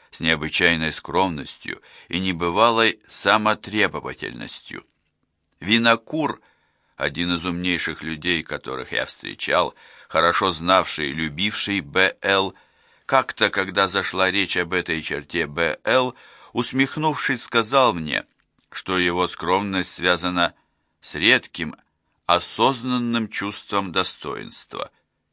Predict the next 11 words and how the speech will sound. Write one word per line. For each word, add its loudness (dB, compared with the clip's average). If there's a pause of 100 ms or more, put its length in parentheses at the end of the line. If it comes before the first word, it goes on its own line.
(540)
Примечание. -2 (720)
Винокур, 0 (420)
тысяча -2
восемьсот -2
девяносто -4
шестой, -4
тысяча -8
девятьсот -6
сорок -2
седьмой -6
годы. -10